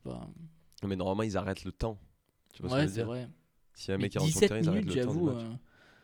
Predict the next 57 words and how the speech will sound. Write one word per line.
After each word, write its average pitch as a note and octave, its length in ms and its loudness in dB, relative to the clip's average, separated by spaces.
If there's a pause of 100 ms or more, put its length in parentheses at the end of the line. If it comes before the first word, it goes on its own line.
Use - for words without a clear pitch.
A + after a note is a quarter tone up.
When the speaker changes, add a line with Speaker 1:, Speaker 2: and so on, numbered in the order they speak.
(220)
Speaker 1:
j'avoue B2 320 -4
que C#3+ 220 -6
c'est A2+ 220 -10
quand A#2 120 -10
même, D#3 180 -4
euh, F#2+ 220 -12 (1000)
Speaker 2:
Ça - 140 -10
paraît F2 220 -6
un E2+ 80 -6
peu E2+ 100 -6
abusé, G2 320 -4
quand G2 140 -4
même. F2+ 140 -2
Les F2+ 120 -2
mecs, G2 180 0
ils G2 60 -4
ont F2+ 60 -4
fait F#2+ 100 -8
une E2+ 60 -6
prolongation, F#2 560 -2
tu A#2 60 -10 (100)
sais. F2 80 -8 (720)
Speaker 1:
Bah A#2+ 380 2
ouais, C#3 240 6
c'est C3+ 180 -4
ça. C#3 240 -4
En A#2+ 80 0
fait, F3+ 180 0
c'est - 140 -6
ça, D#3 140 0
ils A#2 100 0
ont G2 80 -8
fait G#2+ 140 -6
une A#2 100 -4
mi-temps C#3 300 2
de D#3 40 2
prolongation, C3+ 580 0
mais C#3+ 140 2
en A2 80 -2
mode, A#2 260 -2
c'est - 180 -10
du C3+ 100 -2
temps C#3 200 4
additionnel, C3 500 -2
les A2 140 -8
gars. A#2+ 60 -8 (440)
Speaker 2:
<laughs> - 420 -4
C'est - 180 -18 (140)
ça. - 80 -12 (1500)
Speaker 1:
Alors, - 280 -14
Algérie, B2 440 -12
Qatar, G#2+ 440 -10
ouais, F3+ 100 -2
mais C3+ 140 -2
j'avoue, B2 280 -8
tu D3+ 160 -12
sais. B2 60 -12